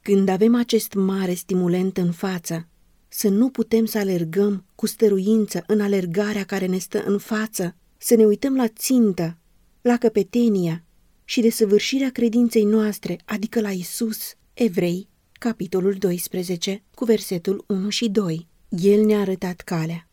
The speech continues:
și a marcat-o pe toată lungimea ei, cu urmele pașilor lui. Aceasta este calea pe care a călătorit el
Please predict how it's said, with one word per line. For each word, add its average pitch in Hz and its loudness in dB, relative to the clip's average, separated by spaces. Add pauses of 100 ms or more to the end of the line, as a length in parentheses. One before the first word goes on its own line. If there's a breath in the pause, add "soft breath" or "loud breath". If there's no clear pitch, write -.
(100)
și - -4
a 214 -2
marcat-o 196 -4 (540)
pe 240 2
toată 233 0
lungimea 185 0
ei, 170 0 (400)
cu - -6
urmele 180 2
pașilor 170 -4
lui. 160 -4 (200)
Aceasta 233 0
este 214 4
calea 190 -4 (240)
pe 240 0
care 208 -2
a 196 -8
călătorit 175 -2
el 165 -2